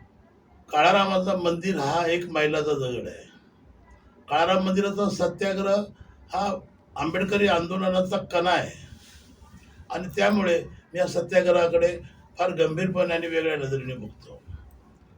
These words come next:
खरं पाहिलं असता एकोणावीसशे सत्तावीस सालामध्ये परमपूज्य डॉक्टर बाबासाहेब आंबेडकरांची आणि कर्मवीर दादासाहेब गायकवाडांची नाशिक येथे भेट झाली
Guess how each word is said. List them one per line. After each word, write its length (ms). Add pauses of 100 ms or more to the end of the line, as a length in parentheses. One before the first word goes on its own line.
(220)
खरं 120
पाहिलं 280
असता 200
एकोणावीसशे 500
सत्तावीस 520
सालामध्ये 560 (720)
परमपूज्य 440
डॉक्टर 240
बाबासाहेब 520
आंबेडकरांची 1000 (380)
आणि 220
कर्मवीर 460
दादासाहेब 500
गायकवाडांची 520
नाशिक 400
येथे 200
भेट 240
झाली 420